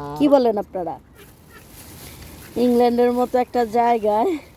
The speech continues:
যদিও অ্যালাউ না, তারপরেও আমি হচ্ছে ড্রাই ফ্রুট দিচ্ছি। ড্রাই ফ্রুটটা অ্যালাউ, আমি পড়েই নিয়েছি। ওই যে বোর্ডটাতে লেখা থাকে কি কি করা যাবে।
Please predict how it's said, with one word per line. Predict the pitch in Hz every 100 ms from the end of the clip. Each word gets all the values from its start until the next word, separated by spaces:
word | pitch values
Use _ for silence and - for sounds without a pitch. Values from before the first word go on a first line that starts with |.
| - - - - - - - - 185 196
যদিও | 208 196 226
অ্যালাউ | 254 226 214 220 226
না, | 208 208 269 262
তারপরেও | 240 233 240 254
আমি | 277 269 269 277
হচ্ছে | 277 285
ড্রাই | 214 208 214 240
ফ্রুট | - 233 190
দিচ্ছি। | 165 202 - 196
ড্রাই | 180 190 208
ফ্রুটটা | - 214 196 233
অ্যালাউ, | 208 196 214
আমি | 240 214 220 -
পড়েই | 208 202 208 208
নিয়েছি। | 202 185 175 - 226 285 - - 262 - - -
ওই | 254 285 294 294
যে | 247 277
বোর্ডটাতে | 226 - 240 233 254
লেখা | 240 226 254
থাকে | - 247 - 302 440 - - - - - - - -
কি | 240
কি | 226 214
করা | 220 208 202
যাবে। | 214 202 269